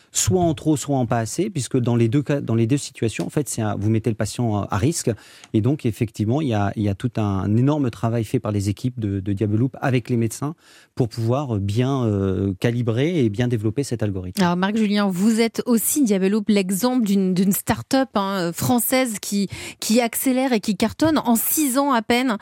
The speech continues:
Speaker 2: Euh, vous en êtes déjà, vous, vous aidez combien, combien de personnes dans le monde utilisent votre solution ?
Speaker 1: Alors aujourd'hui, on a, euh, plusieurs milliers de patients. Je peux pas vous donner le chiffre
Speaker 2: Mmh.
Speaker 1: exact, mais plusieurs milliers de patients qui
Speaker 2: Partout dans le
Speaker 1: aujourd'hui,
Speaker 2: monde.
Speaker 1: alors en Europe, oui, euh, qui, euh, qui utilisent, euh, notre système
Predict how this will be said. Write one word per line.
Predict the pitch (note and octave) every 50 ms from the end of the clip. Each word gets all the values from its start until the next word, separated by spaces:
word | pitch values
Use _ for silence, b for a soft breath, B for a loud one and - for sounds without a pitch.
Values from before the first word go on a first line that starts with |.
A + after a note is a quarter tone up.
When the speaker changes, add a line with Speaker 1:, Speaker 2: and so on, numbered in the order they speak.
| B B B B -
Speaker 2:
Euh, | A3 G#3+ G#3
vous | G3+ A3 A3+ A#3+
en | A#3 A#3
êtes | A#3 A3
déjà, | G3+ A#3+ A#3 G#3+ B3 B3
vous, | A#3+ A#3 A3+ A3 -
vous | A3+ G3+ A3+ A3 B3
aidez | G#3+ B3 B3
combien, | - - C#4+ C#4 A#3+ A3+ B3+ C#4+ C#4+ C4 - G#3
combien | - B3+ C4 C4+
de | D4 -
personnes | - B3 - - - - C#4 D4 D#4+ C4
dans | G#3 G#3
le | G#3+
monde | A3 A#3 C4 D4+ C#4
utilisent | A3 - - A3+ G#3 C4 D#4+ D#4+ A#3
votre | G3 F3 -
solution ? | - G3 F#3 F#3 - - - F#3 F3 F3+ -
Speaker 1:
Alors | - A2 A#2+ A#2 A#2
aujourd'hui, | C3+ A#2+ B2+ C3 A#2 A2 A#2+ C3+ D#3 F3 F#3+ - -
on | B2 A#2 A#2+
a, | B2 C3 C#3 C3+
euh, | B2 A2+
plusieurs | G#2 - C#3+ C#3 C3+ E3 D3+
milliers | D3+ C#3+ B2+ C3+ C3
de | -
patients. | - B2+ A#2 - - C#3 C#3+ F#3 G3 -
Je | A2+ F#2+ G2+
peux | - A2+
pas | - C3 B2
vous | A#2 A2+
donner | A2 A2+ A2 A2
le | G#2+ G2+
chiffre | - - A#2 G2+ F#3+ F#3+
Speaker 2:
Mmh. | G2+
Speaker 1:
exact, | A2 G2 G#2+ D3+ D#3+ - -
mais | A#2 G#2
plusieurs | - B2+ A#2 D3 C#3
milliers | C#3 C3 B2+ B2
de | A#2
patients | - C3 B2 - - - C#3 C#3
qui | - -
Speaker 2:
Partout | A#2+ A#2+ G#2+
dans | B2+ B2
le | A2+
Speaker 1:
aujourd'hui, | A#2 A#2 - G3+
Speaker 2:
monde. | G3+ G#3 G3 E3 B B B
Speaker 1:
alors | - A#2+ A2+ A2+ G2 - _ -
en | D3+
Europe, | D#3 D3 B2 A#2+ D#3+ F#3 - -
oui, | A#2 A#2 - E3+ - -
euh, | A#2 A2 G#2+ G#2 G#2 G#2 F#2+ -
qui, | - - C3 B2+
euh, | A#2+ A#2+
qui | - - C3
utilisent, | A#2+ - - A#2+ B2+ C3+ C3 A#2+
euh, | A#2 A#2 A2+ G#2+
notre | G2+ A2 A2 - A2+
système | G#2 - - G#2+ - G2 C3+ D#3+ G3 E3+ A#2